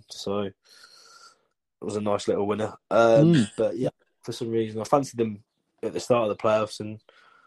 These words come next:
Speaker 1: like you say, just two from two, and hopefully Morecambe for the full house tomorrow.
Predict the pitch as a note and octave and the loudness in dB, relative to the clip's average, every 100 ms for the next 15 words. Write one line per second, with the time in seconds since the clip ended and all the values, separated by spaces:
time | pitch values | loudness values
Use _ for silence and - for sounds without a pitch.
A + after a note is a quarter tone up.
0 | _ - G#2 - A#2 A2+ - G#2+ - B2+ | _ -2 -2 0 0 0 -2 -10 0 0
1 | A2+ G#2+ - C3 A#2+ A#2 A2+ A2 _ _ | 0 -6 2 4 4 2 -2 -10 _ _
2 | _ - B2+ A#2+ A#2 C3 C3 - A#2+ B2+ | _ 2 2 0 -2 0 0 -2 -10 -8
3 | A#2 C3+ A#2 C#3+ C#3 - C#3 C#3 D3+ | -2 -2 0 0 0 -2 -2 0 0